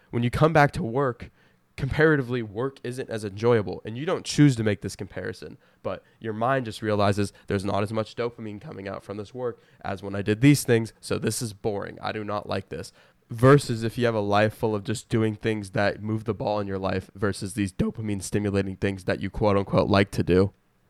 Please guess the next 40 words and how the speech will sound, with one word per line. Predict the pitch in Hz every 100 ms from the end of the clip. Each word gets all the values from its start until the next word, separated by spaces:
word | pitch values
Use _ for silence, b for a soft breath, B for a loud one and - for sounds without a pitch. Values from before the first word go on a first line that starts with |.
| -
To | 143
the | 139
dopamine | 139 - 139 123
centers, | 110 110 101 107 101
because | 110 - 120 113
you | 120 104
eliminated | - 104 113 123 110 107 101 95
these | 110 95
super | - - 127 120
stimulating | - - 117 113 110 104
things, | - 107 101 - _ _
then | 113 110 110
everything | 113 123 - 131
you | 117
do | 104 110
on | 107
the | 101
path | - 147 104 95 -
to | 95
your | 107
dreams | 117 104 101
and | 95
goals | 95 95 95
that | 98 101
might | 101 104
have | 98
been | 101
more | 101 104
mundane | 101 98 98 104 104 101 92
with | 92 95
those | - 95
bigger | 90 101 101
things | 104 98
in | 95
your | 95
life | 95 95
will | 101
feel | - 110 98
more | 95 107
rewarding | 104 95 101 92 92